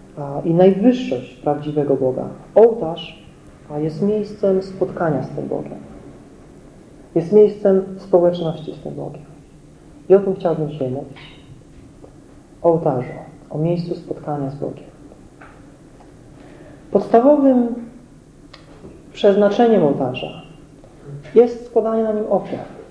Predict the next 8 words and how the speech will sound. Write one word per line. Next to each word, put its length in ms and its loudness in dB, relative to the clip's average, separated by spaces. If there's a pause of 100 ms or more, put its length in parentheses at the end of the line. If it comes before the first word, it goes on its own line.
(420)
Ołtarze 420 2
były 180 6
budowane, 600 -4 (380)
aby 240 0
składać 560 0
na 100 -4
nich 380 -4 (360)
ofiary. 400 -2